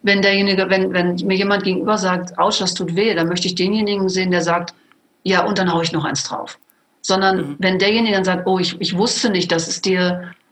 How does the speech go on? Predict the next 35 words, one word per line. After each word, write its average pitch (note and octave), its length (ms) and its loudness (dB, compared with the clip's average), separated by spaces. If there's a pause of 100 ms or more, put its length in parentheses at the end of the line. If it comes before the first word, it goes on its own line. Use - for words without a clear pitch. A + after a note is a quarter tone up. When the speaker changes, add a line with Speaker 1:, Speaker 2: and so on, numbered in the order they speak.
(240)
Speaker 1:
dass E3 200 -2
es - 100 -6
dich G3 180 -2
so F#3+ 80 -2
kränkt, F#3 300 0
wenn E3 120 2
ich E3 120 -4
dich F#3 180 -4
mit E3+ 220 -2
meiner, D#3 320 -2
mit E3 180 -2
deiner D#3+ 200 2
Mutter F3 220 -2
vergleiche D#3+ 460 0
zum E3 140 -4
Beispiel. D3 360 -6 (280)
Ja, F#3+ 160 0
oder - 140 0
ich - 120 -4
wusste G#3 260 0
Speaker 2:
Mhm. G#3+ 40 0
Speaker 1:
nicht, G3 140 -2
dass F3 120 0
das F3+ 160 0
für F#3 120 -2
sie F3+ 140 0
so, F#3 300 -2
so F3+ 100 -2
ein E3+ 60 -2
Problem F3+ 400 -2
ist", - 180 -4 (440)
dann F#3+ 260 2
gewinnen G3 480 2
doch F3+ 220 -2
beide. G#3 560 0